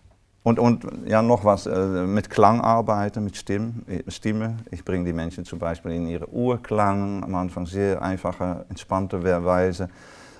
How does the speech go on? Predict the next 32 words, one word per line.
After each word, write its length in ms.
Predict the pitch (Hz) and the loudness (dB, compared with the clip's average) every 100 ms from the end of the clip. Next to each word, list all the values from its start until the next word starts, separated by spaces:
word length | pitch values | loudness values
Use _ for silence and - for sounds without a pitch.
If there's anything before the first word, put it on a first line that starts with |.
| - | -6
ihre 260 | 95 92 | 0 2
Seelenklang 1120 | 87 78 110 117 120 117 110 104 - 104 101 104 | 2 4 4 6 4 4 2 0 4 6 6 2
zu 160 | - | -4
finden. 640 | - 107 101 92 98 98 - - - - - | 0 0 0 -2 -4 -6 -10 -20 -20 -20 -8
Und 160 | 92 | -2
dann 100 | 98 | 0
fangen 280 | - 101 98 | 2 2 4
wir 100 | 95 | 4
an 120 | 98 | 2
zu 160 | 92 98 | 0 -2
singen, 340 | 90 110 120 | 0 0 0
alle 260 | 117 101 107 | 2 2 2
zusammen 680 | - 95 104 101 101 98 - | -2 0 2 2 2 0 -2
und, 220 | 95 87 - | -4 -6 -8
äh, 140 | 87 87 - | -6 -4 0
jede 280 | 98 101 98 | 2 4 2
für 140 | 104 | 0
sich. 360 | 90 120 - - _ _ _ _ - _ | 0 -2 -2 -18 _ _ _ _ -20 _
Und 320 | - 101 92 | -4 -2 2
dann 280 | 104 101 90 | 2 2 2
kommen 220 | 107 101 | 2 2
wir 120 | 92 | 4
auch 80 | 95 | 2
zusammen 680 | - 92 87 92 110 113 107 | 2 -4 2 4 4 0 -2
und 240 | 101 92 | -4 -2
das 140 | 95 107 | 0 0
ist 180 | 98 | -2
dann, 160 | 101 95 | -2 0
das 140 | 95 | -4
sind 240 | 87 104 104 | -2 -2 0
dann 120 | 95 | 0
sehr 720 | 90 101 98 95 95 92 | 2 2 4 4 4 2